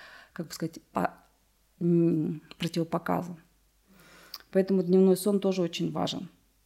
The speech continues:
Его надо, опять же, соблюдать, что ребенок должен спать до трех часов дня. В три тридцать он уже должен быть на дневной прогулке.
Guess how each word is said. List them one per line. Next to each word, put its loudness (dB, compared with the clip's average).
Его 4
надо, 6
опять 4
же, -4
соблюдать, -8
что 0
ребенок 8
должен 6
спать 4
до -2
трех -2
часов -6
дня. 2
В -20
три 0
тридцать -2
он 2
уже 0
должен 0
быть -4
на -4
дневной 0
прогулке. -4